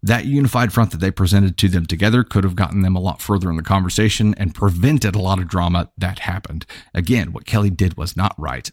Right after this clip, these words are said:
Again, Anna, yes, absolutely needs to be taking it seriously and, and can't be brushing it off. I think what you see happening here is she knew, she knew that it was wrong. She a hundred percent knew that it was wrong. But like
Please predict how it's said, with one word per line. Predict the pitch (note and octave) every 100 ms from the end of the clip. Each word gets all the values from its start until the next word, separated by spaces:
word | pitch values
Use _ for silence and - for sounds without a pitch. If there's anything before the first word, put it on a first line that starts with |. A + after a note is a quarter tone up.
| A2
Again, | G2+ A#2 F#2+ -
Anna, | A#2+ A2
yes, | - A2+ G2+ -
absolutely | - G#2 - F#2+ A2 A2+ F#2+
needs | F2+ C#3 D#3+
to | -
be | G2
taking | F#2 F#2+ F#2+ F#2
it | E2+
seriously | - F#2+ F2+ - G2 F#2 -
and, | G#2 F#2 F2 - _
and | G#2+ G2
can't | - F#3
be | A#2
brushing | F2 G#2 F#2 F#2+
it | F2+
off. | F2 F2 F2 -
I | G#2
think | C3+ A#2
what | C3+ -
you | A#2 A#2+
see | - G3+ G3
happening | C#3+ F#3+ G3 C#3 B2 A#2
here | A#2 A2 A#2+ B2+ - _ _ _
is | B2 B2 A2+
she | - F#3 G3
knew, | B2+ F#2 G#2 C3 -
she | - A#3+
knew | A3 D3+
that | A2+
it | G#2+
was | G2+ F2+
wrong. | G2+ A2+ D#3
She | F#3
a | F#3
hundred | F#3+ F3+
percent | F3 - G3+ E3+
knew | C3 A#2+
that | G#2+
it | F#2+
was | G2+ F#2+
wrong. | G2 F#2 F2+ E2+
But | F2+ F3+ D3 C3 - - -
like | F2 G2+ C3 D#3+